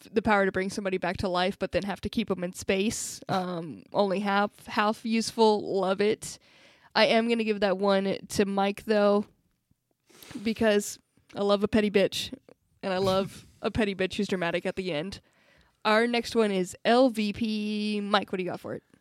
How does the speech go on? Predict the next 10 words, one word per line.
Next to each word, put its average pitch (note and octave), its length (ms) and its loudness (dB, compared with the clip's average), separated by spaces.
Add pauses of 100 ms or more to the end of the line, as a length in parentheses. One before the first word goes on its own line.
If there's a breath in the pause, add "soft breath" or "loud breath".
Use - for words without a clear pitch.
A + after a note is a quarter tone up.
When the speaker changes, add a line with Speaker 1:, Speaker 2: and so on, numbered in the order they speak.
(440)
Speaker 2:
Um, D3 540 -2 (840)
I D3 100 2
guess F#3 340 4
it's D4+ 200 -2
Wolverine, B2+ 840 0 (180)
who E3 180 2
both D3 500 2 (280)
declares F3 480 4
Xavier's D#3 500 4
dead C#3+ 400 6